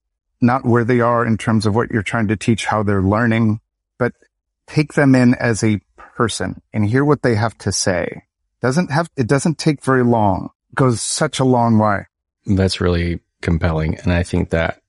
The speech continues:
Speaker 2: I've seen that in my own teaching life, is that seeing people as human and who they are is, is really valuable. Slight pivot question here. Have you seen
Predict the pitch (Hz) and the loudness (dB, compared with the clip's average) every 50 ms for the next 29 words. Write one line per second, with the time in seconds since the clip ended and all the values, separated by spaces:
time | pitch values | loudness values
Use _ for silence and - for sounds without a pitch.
0 | _ _ _ _ _ _ _ - 98 98 92 - - 98 87 87 87 87 85 82 | _ _ _ _ _ _ _ -4 -4 -2 -2 0 0 2 2 2 2 0 0 0
1 | 82 82 82 80 82 82 82 82 80 - 78 76 - - 80 76 76 78 80 80 | 0 0 0 -2 -2 -2 -2 -2 -2 -2 -2 -2 0 0 2 2 2 2 0 -2
2 | - 80 76 - - - 85 82 82 82 - _ - - - - 95 87 85 90 | -4 -6 -6 -6 -4 -2 -2 -2 -2 -2 -4 _ -8 -6 -2 0 0 0 0 0
3 | 82 - - 82 82 80 78 78 80 - - - - - _ _ - - - - | -2 0 0 0 0 2 0 0 -2 -2 -4 -6 -8 -12 _ _ -18 -6 -2 0
4 | 87 80 80 78 80 78 78 78 85 85 78 78 78 - 76 80 78 76 76 76 | 2 2 2 0 0 0 0 0 0 0 2 0 0 0 0 0 0 0 -2 -2
5 | 78 - - - - - _ _ - 85 76 - - 80 73 73 73 76 73 76 | 0 0 0 0 -2 -4 _ _ 0 0 2 2 2 2 2 4 2 2 2 2
6 | 80 76 76 80 80 80 - 78 80 - - - - - - - _ _ _ _ | 0 0 0 0 -2 -4 -6 -10 -12 -12 -14 -18 -20 -20 -20 -20 _ _ _ _
7 | _ _ _ _ - - - - 135 139 160 - - - 107 95 90 85 85 - | _ _ _ _ -10 -6 -4 0 0 0 0 -2 -4 -2 -2 0 0 0 -2 -2
8 | - - 90 87 90 - - 92 90 87 87 87 82 85 82 - - _ _ - | -4 -4 -2 -2 -2 -2 0 0 2 2 2 2 2 0 -2 -4 -8 _ _ -4
9 | 113 110 127 127 123 - - - - 135 131 127 123 113 107 107 104 - | 0 2 2 2 0 0 -2 0 2 2 4 4 4 4 4 2 0 -2